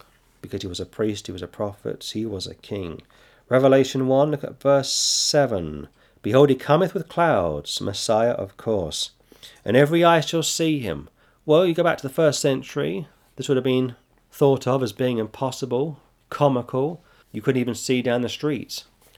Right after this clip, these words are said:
in the first century. You couldn't even see what was taking place two or three miles away during the first century, but now you can see what is going on all o-, all over the world. Cohen was able to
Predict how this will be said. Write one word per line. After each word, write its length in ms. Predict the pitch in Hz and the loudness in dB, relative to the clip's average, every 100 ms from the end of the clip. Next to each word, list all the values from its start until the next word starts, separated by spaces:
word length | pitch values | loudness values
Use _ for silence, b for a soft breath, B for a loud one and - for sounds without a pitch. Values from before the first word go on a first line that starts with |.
| - | -8
in 80 | 101 | -6
the 80 | |
first 320 | 98 120 113 - | -2 0 0 -2
century. 580 | 110 - - 127 147 - _ b b b | -6 -6 -8 -6 -6 -12 _ b b b
You 100 | 113 | -4
couldn't 200 | 143 135 | 0 2
even 160 | 127 117 | 0 -2
see 180 | - | -2
what 80 | 131 | -4
was 80 | 110 | -2
taking 280 | 131 127 117 | -6 -6 -8
place 360 | - 127 123 | -4 -4 -4
two 160 | - 139 | -4 -4
or 40 | |
three 180 | 120 135 | -2 0
miles 340 | 131 202 170 107 | 0 0 -2 -4
away 300 | 82 - - b b b | -8 -10 -18 b b b
during 160 | 110 104 | -2 -2
the 80 | |
first 340 | 101 120 120 - | -2 -2 -4 -4
century, 280 | 101 101 107 | -8 -8 -8
but 100 | 110 | -4
now 220 | 135 131 | -2 -4
you 100 | 123 | -6
can 120 | 120 | -8
see 160 | - 120 | -6 -2
what 520 | 120 127 - _ - | -2 -2 -6 _ -12
is 120 | 98 | -10
going 280 | 123 120 120 | -4 -4 -2
on 100 | 120 | -4
all 140 | 127 | -2
o-, 440 | 120 117 113 117 113 | -2 -4 -4 -6 -4
all 180 | 120 123 | 0 2
over 160 | 120 | 2
the 100 | 113 | 0
world. 320 | 113 120 156 - b b b b b - | 0 0 -2 -8 b b b b b 0
Cohen 440 | 151 147 147 175 | 6 8 6 2
was 120 | 127 | -2
able 280 | 131 135 131 | 0 0 -2
to 480 | 127 - 131 123 127 | -6 -2 -2 0 -4